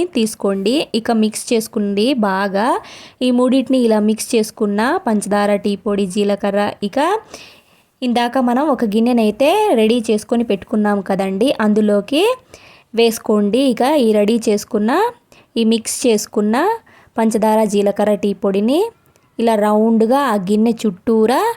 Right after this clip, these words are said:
ఇలా వేసుకోండి. ఈవెన్‌గా స్ప్రెడ్ చేసుకోవాలండి ఇలా వేసుకొని.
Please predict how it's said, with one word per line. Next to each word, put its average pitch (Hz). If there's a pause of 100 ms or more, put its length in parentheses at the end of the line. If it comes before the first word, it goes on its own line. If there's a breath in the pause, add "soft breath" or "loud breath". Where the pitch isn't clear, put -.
(380 loud breath)
ఇలా 226 (100)
వేసుకోండి. 208 (340)
ఈవెన్‌గా 220
స్ప్రెడ్ 208
చేసుకోవాలండి 202 (100)
ఇలా 202
వేసుకొని. 208